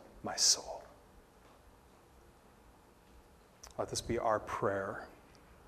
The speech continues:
for what God would do in this congregation and in this body, trusting that God will be faithful to provide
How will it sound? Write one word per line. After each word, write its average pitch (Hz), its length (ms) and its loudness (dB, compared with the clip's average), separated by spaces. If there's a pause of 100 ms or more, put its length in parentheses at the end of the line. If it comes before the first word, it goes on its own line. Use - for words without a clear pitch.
(360)
for - 160 4
what 117 160 6
God 107 200 6
would 101 200 -2
do 104 380 -6
in 139 100 -6
this 110 140 -2
congregation 104 760 -2
and 101 100 -6
in 98 80 -6
this 101 140 -2
body, 104 400 -8 (1700)
trusting - 680 4
that 104 100 -4
God 107 180 4
will 107 80 2
be 101 120 -4
faithful - 600 -4
to - 100 -8
provide 101 520 -4